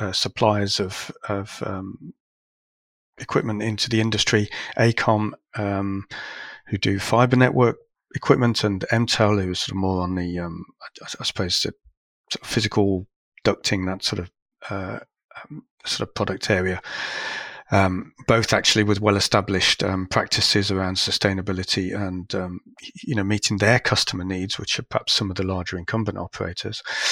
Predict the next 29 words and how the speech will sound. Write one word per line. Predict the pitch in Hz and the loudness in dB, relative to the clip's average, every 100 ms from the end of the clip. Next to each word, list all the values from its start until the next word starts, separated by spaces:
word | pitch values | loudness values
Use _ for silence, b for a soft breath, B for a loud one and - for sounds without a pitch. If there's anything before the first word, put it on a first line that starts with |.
| B | B
And | 127 | 6
there | 117 | 8
was | 131 | 8
also | 135 139 120 | 8 8 8
an | 117 | 6
investor | 110 110 - - | 6 2 0 -4
perspective | - - 107 - 95 | -2 0 -2 -2 -6
from, | - - 90 87 | -4 -6 -6 -8
from | - - - | -12 -10 -6
Cameron | 107 95 90 | -4 -4 -6
Barney, | 90 95 92 87 90 - - | -4 -4 -4 -8 -12 -14 -10
uh, | |
who, | 95 101 98 101 | -8 -6 -6 -4
who | 101 95 - | -4 -4 -4
provide | 95 90 87 | -2 -2 -2
financial | - 92 90 - | -6 -8 -6 -6
advice | 90 92 87 - | -4 -4 -4 -2
and, | 92 87 85 _ _ _ - | -4 -6 -12 _ _ _ -14
um, | 98 87 85 _ _ _ _ _ _ - | -12 -10 -14 _ _ _ _ _ _ -16
and, | - - - 127 | -12 -12 -6 0
and, | 110 92 - - | 2 0 -6 -2
and | 110 95 | 0 0
investment | 92 90 - - - | -2 -2 -4 -6 -8
into | 95 90 92 | -6 -6 -6
the, | 90 87 92 | -6 -6 -8
um, | 85 - - | -10 -12 -8
into | 101 - | -6 -6
this | 92 - | -6 -6
industry. | 95 87 - 101 - | -6 -6 -4 -4 -6